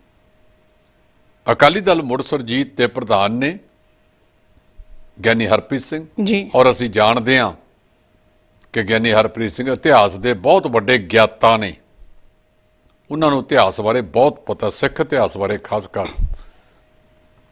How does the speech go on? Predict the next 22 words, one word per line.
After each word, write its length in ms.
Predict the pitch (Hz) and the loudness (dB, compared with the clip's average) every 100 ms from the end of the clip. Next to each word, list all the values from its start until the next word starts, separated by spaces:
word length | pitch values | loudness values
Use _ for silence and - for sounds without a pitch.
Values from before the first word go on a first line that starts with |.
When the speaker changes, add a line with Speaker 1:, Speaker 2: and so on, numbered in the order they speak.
| _ _ _ - | _ _ _ -4
Speaker 1:
ਔਰ 100 | 104 | -4
ਪੜ੍ਹੇ 340 | - - 143 | -2 2 2
ਲਿਖੇ 280 | 123 98 107 | 2 -2 -6
ਵੀ 140 | 87 | -10
ਬਹੁਤ 320 | 87 92 104 87 | -12 -12 -12 -18
ਨੇ, 80 | |
Speaker 2:
ਜੀ। 380 | 78 _ - - | -20 _ -12 -2
Speaker 1:
ਪੀ 120 | 214 | 4
ਐਚ 200 | 120 202 | 4 4
ਡੀ 180 | - 101 | -2 -4
ਨੇ। 140 | 90 - 240 | -6 -8 -4
Speaker 2:
ਹੂੰ। 400 | 190 175 143 - - _ _ _ _ _ _ _ _ _ _ _ _ _ _ _ _ _ - | -2 -4 -6 -12 -20 _ _ _ _ _ _ _ _ _ _ _ _ _ _ _ _ _ -16
Speaker 1:
ਸੋ 380 | - 110 95 - _ _ _ _ _ _ _ _ _ _ _ _ - | 0 0 0 -6 _ _ _ _ _ _ _ _ _ _ _ _ -2
ਉਹਨਾਂ 240 | 151 175 | 4 4
ਵੱਲੋਂ 320 | 131 120 160 196 _ _ _ _ _ _ _ _ _ | 4 0 -4 -6 _ _ _ _ _ _ _ _ _
ਇਹ 380 | 120 117 117 110 | -2 0 0 -2
ਕਮੇਟੀ 460 | - 104 117 113 117 | -10 -4 -4 -4 -4
ਜਿਹੜੀ 220 | 110 110 | -4 -2
ਗਠਿਤ 320 | 101 - - | -6 -8 -14
ਕੀਤੀ 380 | 107 117 139 131 | -12 -8 -8 -4
ਗਈ 200 | 151 | -2
ਹੈ, 100 | 165 | -4